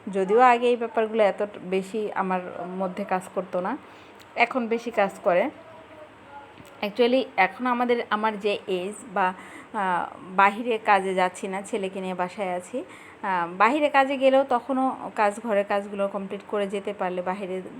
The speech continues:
যেয়েও সারাদিন শান্তি পেতাম। আর যেদিন না করতে পারতাম সেদিন শান্তি লাগতো না। আসলে আমার কাছে মনে হয় যে মানুষ পরিবর্তনশীল। আমি ছোটোবেলায় একরকম ছিলাম, এখন একটু অন্যরকম হয়েছি। এটা আসলে, আহ,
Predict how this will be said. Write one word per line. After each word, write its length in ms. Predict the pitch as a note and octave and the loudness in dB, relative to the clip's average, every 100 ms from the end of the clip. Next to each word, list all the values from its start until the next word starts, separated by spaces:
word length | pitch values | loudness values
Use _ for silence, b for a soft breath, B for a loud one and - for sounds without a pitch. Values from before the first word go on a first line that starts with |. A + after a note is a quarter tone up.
| F#3 - | -14 -4
যেয়েও 240 | F#3+ G3 | -2 -2
সারাদিন 420 | G3+ G#3+ F#3 F#3 | -4 -4 -4 -6
শান্তি 360 | F#3 G3 F#3 F#3+ | -8 -10 -10 -8
পেতাম। 340 | F3+ F3+ A3 - B B B | -8 -8 -10 -10 B B B
আর 180 | G3 F#3 F3+ | -4 -4 -2
যেদিন 200 | G3 G3+ | -4 -2
না 180 | G#3 G#3 | -2 -2
করতে 300 | G#3 G#3 G3+ | -2 -4 -4
পারতাম 380 | G3+ F#3+ G3 G#3 - | -8 -4 -4 -4 -6
সেদিন 220 | G3 G3 | -6 -6
শান্তি 320 | G#3 G3 G3 | -4 -4 0
লাগতো 280 | F#3 F3+ F#3+ | 0 0 -4
না। 240 | B3 - | -4 -2
আসলে 240 | A3 B3+ A#3+ | -4 6 6
আমার 200 | A#3+ A#3+ | 6 2
কাছে 200 | B3 B3 | 0 0
মনে 220 | A#3 A3+ | 0 0
হয় 180 | A#3 A3 | 0 0
যে 100 | A3 | 2
মানুষ 340 | G#3+ A3 - B B - | 2 2 -6 B B 4
পরিবর্তনশীল। 920 | B3+ B3+ B3 B3 B3 A#3+ - G#3+ A#3+ - B B | 6 8 6 4 2 0 -2 -2 -2 -4 B B
আমি 200 | G#3 A#3+ | 2 2
ছোটোবেলায় 520 | C#4+ C#4 C4 C4 A#3+ | 0 6 6 8 6
একরকম 460 | A3+ A3+ G#3+ G#3+ G#3 | 4 2 -4 -4 -8
ছিলাম, 320 | G#3 G3 G3+ | -4 -2 0
এখন 300 | G3+ A3 G#3+ | -2 -4 -10
একটু 180 | G#3 G#3 | -4 -2
অন্যরকম 500 | G3 G3 G3 G3+ G#3+ | 0 -2 -4 -6 -6
হয়েছি। 540 | F#3+ F3+ F3+ A#3 B3+ | -4 -6 -6 -6 -4
এটা 200 | G3+ G3 | 0 2
আসলে, 420 | G3 - G#3 G#3 G3+ B B B | 2 -2 -2 -2 -4 B B B
আহ, 120 | G3 | -2